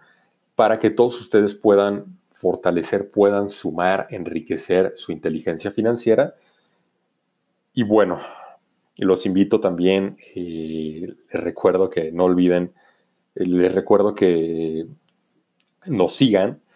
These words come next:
en nuestras redes sociales, las principales que son LinkedIn, Instagram y Spotify, para, eh, seguir el contenido de Financial Awareness. Les mando un saludo a todos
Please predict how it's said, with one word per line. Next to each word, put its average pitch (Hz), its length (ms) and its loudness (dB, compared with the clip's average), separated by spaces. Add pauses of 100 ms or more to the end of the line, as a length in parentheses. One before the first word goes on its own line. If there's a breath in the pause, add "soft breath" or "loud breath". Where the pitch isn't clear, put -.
(300)
en 85 180 -4
nuestras 110 440 2
redes 98 280 4
sociales, - 720 -2 (380)
las 82 200 -8
principales 90 600 -4
que - 100 -14
son 82 340 -8 (340)
LinkedIn, 98 720 -2 (340)
Instagram 95 720 -2
y 104 80 -10
Spotify, 107 680 -4 (760)
para, 85 520 2
eh, 80 340 0
seguir 87 300 -2
el 92 100 4
contenido 85 440 0
de 85 80 0
Financial 87 460 -2
Awareness. 107 600 0 (680)
Les 101 320 4
mando 135 260 0
un 156 120 0
saludo 120 380 2
a 120 100 -4
todos 120 640 0